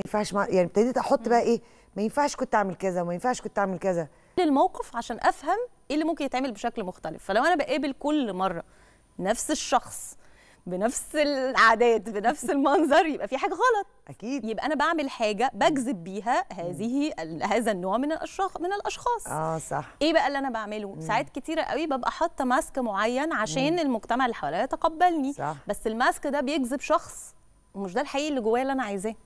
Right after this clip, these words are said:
Speaker 1: آه، هو الشخص بتاع الماسك اللي جاي.
Speaker 2: بالظبط.
Speaker 1: جاي عشان الماسك ده.
Speaker 2: عشان الماسك ده، بس
Speaker 1: آه.
Speaker 2: ده مش أنا.
Speaker 1: مم.
Speaker 2: فأبتدي أتفاجأ في النص إنه لأ، هو مش نافع.
Speaker 1: مم.
Speaker 2: طب و-، وأسيبه وأقابل حد تاني نفس القصة. طب شلت الماسك وبقيت على حقيقتي.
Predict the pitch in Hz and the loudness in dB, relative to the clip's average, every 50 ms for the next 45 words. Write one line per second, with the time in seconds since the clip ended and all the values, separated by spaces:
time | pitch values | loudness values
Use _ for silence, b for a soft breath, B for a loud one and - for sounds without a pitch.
0 | - - - 151 165 170 180 170 - - _ 147 156 175 180 170 156 - - 143 | -20 -10 -6 -4 -2 -2 -2 -4 -6 -10 _ -2 2 2 2 2 2 -2 -6 -8
1 | - - 220 214 - - 208 - 185 160 165 180 196 196 175 - - 156 135 143 | -6 -4 -6 -4 -6 -10 -2 0 0 0 2 2 0 0 -2 -4 -8 -8 -8 -6
2 | 139 143 131 - - - 175 185 165 190 247 269 - - - - 165 160 185 208 | -6 -6 -8 -8 -10 -8 -8 -2 2 2 2 2 0 -6 -10 -8 -2 0 0 0
3 | 208 185 135 180 175 185 202 202 - - 156 135 127 - 214 214 220 220 214 220 | 0 0 -2 -4 -2 -2 -2 -2 -2 -6 -8 -8 -6 -6 -4 -2 -2 2 2 2
4 | 269 - - - 226 240 254 311 302 202 226 240 240 - 269 277 240 170 - _ | 2 2 0 0 0 2 2 2 0 0 0 -2 0 0 0 0 0 -2 -6 _
5 | - - - 165 160 156 147 143 - 208 202 180 120 165 208 - - 254 240 254 | -18 -14 -10 -10 -10 -10 -10 -4 0 2 2 4 4 2 2 2 0 2 2 2
6 | 254 - 233 - 269 262 247 254 - - 220 214 233 240 - - 233 220 202 196 | 2 0 0 0 2 4 4 2 2 0 -2 -4 -4 -6 -6 -6 -6 -6 -2 -2
7 | 233 - - 196 196 196 190 190 185 - - 233 233 220 - - 127 107 - - | -2 -2 -2 -2 -4 -2 -2 -4 -4 -2 0 2 2 0 0 -4 -8 -10 -12 -16
8 | _ - 151 160 165 165 160 151 139 143 - - 208 196 175 160 170 185 190 - | _ -12 -10 -8 -6 -6 -6 -8 -10 -12 -2 -2 -2 0 0 -2 -2 -2 0 4
9 | 208 208 - - - 190 196 202 202 - 294 311 359 226 214 180 190 185 - 220 | 2 2 2 0 -2 0 0 0 0 2 2 2 4 4 2 0 0 2 2 2
10 | 202 226 - - 240 208 233 - 247 247 247 254 269 269 - 277 - - 330 349 | 0 0 0 0 0 0 -2 -4 -4 -4 -2 -4 -4 -6 -8 -10 -8 -6 -8 -8
11 | - - 175 175 - - - - 277 359 392 - 320 285 269 240 240 277 277 - | -6 -8 -8 -6 -6 -8 -4 0 0 0 0 0 0 0 2 2 0 -2 -2 -4
12 | - 262 226 196 - 165 - 233 - - - - 143 - - - - 214 | -4 -4 -4 -2 -4 -4 -4 -4 -4 -4 -6 -8 -8 -8 -10 -14 -14 -14